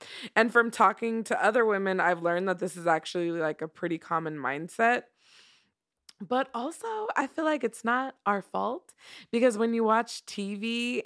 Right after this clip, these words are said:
and when you watch thing, like, porn, um, that can lead to further confusion, 'cause the way that they depict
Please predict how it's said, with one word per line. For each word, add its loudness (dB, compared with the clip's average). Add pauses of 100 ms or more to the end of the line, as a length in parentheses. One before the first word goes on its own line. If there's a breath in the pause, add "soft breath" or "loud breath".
and -2
when -4
you -4
watch -2
thing, -8
like, -4 (140)
porn, 0 (540 loud breath)
um, 4
that 0
can -4
lead -4
to -6
further 0
confusion, -4
'cause -8
the 0
way 0
that -2
they 0
depict -6